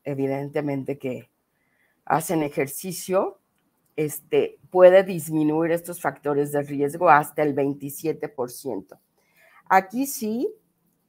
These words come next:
eh, no está muy clara la fisiopatología del meningioma, cómo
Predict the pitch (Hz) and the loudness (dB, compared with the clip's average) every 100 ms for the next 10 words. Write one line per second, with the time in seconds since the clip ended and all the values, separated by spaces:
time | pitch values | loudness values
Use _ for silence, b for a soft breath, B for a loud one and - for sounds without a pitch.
0 | - 156 160 151 151 147 - 185 202 240 | -6 0 2 2 2 0 -2 -4 0 2
1 | 220 - - 170 175 170 156 143 170 165 | 2 -2 -4 -2 -2 4 4 6 6 4
2 | 131 135 135 127 127 123 127 131 - 160 | 0 -4 -10 -6 -8 -6 -6 -6 -8 -10
3 | 160 156 139 135 131 135 127 139 - 135 | -2 -2 -2 -4 -4 -4 -6 -8 -8 -6
4 | 147 175 - 147 143 139 135 | -4 -6 -8 -6 -4 -6 -8